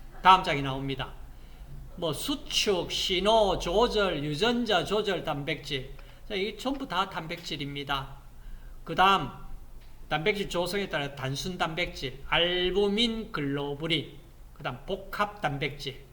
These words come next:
이제 지단백질, 지질과 단백질이 결합되어 있는 복합 단백질,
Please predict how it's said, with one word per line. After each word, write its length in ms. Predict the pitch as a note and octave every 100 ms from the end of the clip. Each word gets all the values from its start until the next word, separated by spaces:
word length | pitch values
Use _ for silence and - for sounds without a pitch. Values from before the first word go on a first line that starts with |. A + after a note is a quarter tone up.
| - - - -
이제 240 | C#3+ C#3
지단백질, 760 | - F#3 F3 F3+ E3 - - B2 -
지질과 800 | - G#3 G#3+ A#3+ A#3 G#3 G#3+ A3
단백질이 880 | D#3+ D#3 E3 D#3+ F#3 F#3 G3+ G3+ - - - - -
결합되어 420 | D#3 D3 C#3 -
있는 300 | C#3 C#3+ E3+ B2 - -
복합 480 | E3 D#3+ - D#3+ -
단백질, 520 | B2+ A#2+ A#2 - -